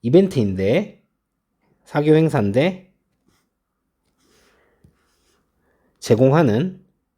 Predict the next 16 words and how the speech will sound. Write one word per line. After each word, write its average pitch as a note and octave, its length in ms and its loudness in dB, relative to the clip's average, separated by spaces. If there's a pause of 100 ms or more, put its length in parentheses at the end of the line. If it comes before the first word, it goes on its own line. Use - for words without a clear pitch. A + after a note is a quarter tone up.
(180)
뭘 A2+ 200 -4
제공해요? A2+ 560 -2 (1300)
음식을요. G2+ 600 -2 (140)
뭐와 G#2 240 2
함께? D#3 520 -4
이것의 G#2 320 -4
의미와 G#2+ 420 0
함께 C#3+ 540 -2
제공하는 A2+ 640 0 (260)
이런 B2 180 0
이벤트인 C#3 720 0 (280)
예식과 - 360 0
의식은요, A2 640 0 (2500)
의존하지 A#2+ 480 2
않습니다. F#2 560 -10 (880)
질에, A2+ 640 -2